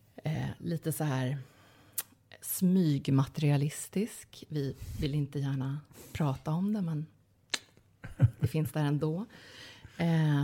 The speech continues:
humanistisk, eh, kulturellt intresserad. Eh, ja. Och så, ett,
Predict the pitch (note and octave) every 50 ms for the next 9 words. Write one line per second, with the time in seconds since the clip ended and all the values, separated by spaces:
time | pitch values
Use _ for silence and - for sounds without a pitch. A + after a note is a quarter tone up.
0 | C3+ - F3+ F3+ D#3+ D#3+ D#3+ E3 D3+ - - - - - - - D#3+ - - -
1 | - - _ - - - - - D3+ C#3 C3+ C#3 D3 - - F3+ D3+ C#3+ - E3+
2 | D3+ D3 D#3 D#3+ D#3+ D#3+ D3+ D3 D3 - - D3 C#3 - D#3 D3 - D#3 D3+ D3
3 | D3 D3 C#3+ C#3+ C#3+ C#3+ - - _ _ _ _ _ _ _ _ _ _ _ _
4 | _ - - _ - D#3 D3 C#3 C3+ E3+ F#3+ G#3 G#3+ - - - - D#3+ - -
5 | E3+ E3+ D#3 C3+ - - - - _ _ _ _ _ _ _ _ _ _ _ -
6 | _ - _ _ _ _ _ _ - - - E3 D3 - - - - F#3 F#3 F#3
7 | - - - - - - - - - _ _ _ _ _ _ - _ _ _ _
8 | _ - - F#3+ -